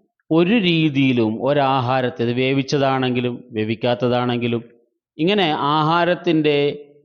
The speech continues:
ഏതു സ്വഭാവത്തെക്കുറിച്ചും നബി സല്ലല്ലാഹു അലൈഹി വസല്ലമ തങ്ങൾ പരാമർശിക്കാറില്ലായിരുന്നു എന്ന്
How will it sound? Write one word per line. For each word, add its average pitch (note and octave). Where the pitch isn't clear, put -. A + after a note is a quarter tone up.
ഏതു F3+
സ്വഭാവത്തെക്കുറിച്ചും C#3
നബി A2+
സല്ലല്ലാഹു B2
അലൈഹി A#2+
വസല്ലമ A2+
തങ്ങൾ A2
പരാമർശിക്കാറില്ലായിരുന്നു A2
എന്ന് A2